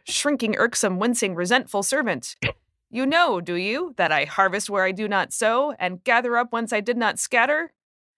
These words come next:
Then it was necessary for you to lay my silver pieces with the bankers,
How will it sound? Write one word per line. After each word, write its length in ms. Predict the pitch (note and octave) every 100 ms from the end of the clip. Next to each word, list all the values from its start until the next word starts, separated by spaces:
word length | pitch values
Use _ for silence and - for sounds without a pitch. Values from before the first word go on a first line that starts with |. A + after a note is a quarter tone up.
| _ _ _
Then 160 | - F#3
it 100 | F#3
was 140 | G#3+
necessary 640 | G#3+ F#3+ G#3 G#3+ F#3 F#3
for 160 | G3+ G#3
you 180 | F#3+ G3+
to 140 | G#3
lay 260 | F3+ A3 A#3+
my 180 | G#3 F3+
silver 420 | - D#4 D4 G#3+
pieces 420 | F#3 G3 F#3+ F3+
with 160 | E3+ F3+
the 100 | D3
bankers, 680 | E3 A#3+ B3+ D3+ - F3